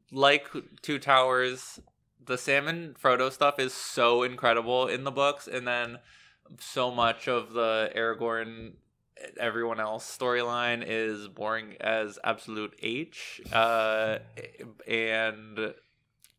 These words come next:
I, I'm ha-, <laughs> I, I said this. uh, It's just like, I'm. It's good that Tolkien didn't, in sort, it's good that Tolkien invented the genre, because if he had someone else to compete with, I'm not sure people really like this book.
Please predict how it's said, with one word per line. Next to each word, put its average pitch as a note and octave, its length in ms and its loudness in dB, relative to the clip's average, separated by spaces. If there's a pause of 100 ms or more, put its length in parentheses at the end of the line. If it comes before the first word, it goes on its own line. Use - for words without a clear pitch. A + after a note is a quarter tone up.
(380)
I, A2+ 160 2
I'm A#2 180 0
ha-, B2+ 200 0
<laughs> - 40 -4
I, C3+ 280 6
I D#3 240 0
said D#3+ 220 2
this. F#3 180 0 (600)
uh, C#3 40 0
It's C#3+ 280 -2
just D#3 160 -6
like, E3 240 2 (180)
I'm. C#3 260 4
It's - 400 -10
good F#3 200 2
that C#4 180 4
Tolkien D3+ 320 0
didn't, C3 320 -6
in C3+ 260 -2
sort, C3+ 300 0
it's - 180 -10
good E3+ 140 0
that F#3 120 -4
Tolkien E3 240 -2
invented A#2+ 440 -2
the A#2+ 80 0
genre, A2+ 600 0 (140)
because A#2 360 -4
if A#2 100 -6
he C3+ 80 -6
had C#3 160 -2
someone B2 220 -4
else A#2 120 -2
to A#2 100 -14
compete A2 320 -6
with, G#2 180 -4
I'm G#2+ 100 -4
not A2 180 -4
sure A2+ 160 -6
people G#2+ 380 -10
really - 240 -8
like G#2+ 240 -12
this G2 80 -10 (100)
book. - 220 -16